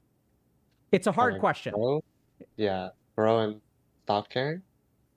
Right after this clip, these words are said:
Speaker 2: kind of, about what they might have to say.
Speaker 1: Yeah, so I think eventually, I hope that you get to a place where you're okay with them not being happy with you.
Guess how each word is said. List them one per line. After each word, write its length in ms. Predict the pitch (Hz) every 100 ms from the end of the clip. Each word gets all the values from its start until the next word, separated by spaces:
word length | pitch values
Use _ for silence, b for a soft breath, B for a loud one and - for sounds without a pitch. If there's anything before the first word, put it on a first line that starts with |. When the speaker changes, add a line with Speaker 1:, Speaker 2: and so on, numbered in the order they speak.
| _ _ _ _ _ _ _ _ _ -
Speaker 2:
kind 180 | 107
of, 80 | 113
about 280 | 113 120 113
what 160 | 117 -
they 80 |
might 200 | 117 120
have 140 | 120 120
to 80 | 120
say. 320 | - 139 156 b b b b
Speaker 1:
Yeah, 160 | 254
so 160 | 214 226
I 80 | 208
think 180 | 220 190
eventually, 720 | 147 160 175 220 226 247 - -
I 180 | 180
hope 520 | 147 - 175 185 - - _ _ _ -
that 180 | 180
you 140 | 165 160
get 300 | 131 160 -
to 160 | - 165
a 40 |
place 640 | - 156 160 277 - - 175
where 300 | 160 175 160
you're 420 | 151 165 156 156 - _
okay 480 | 180 175 170 160 160
with 240 | 147 139 -
them 280 | 135 135 127
not 260 | 127 -
being 260 | 131 117 107
happy 360 | - 107 -
with 180 | - -
you. 140 | -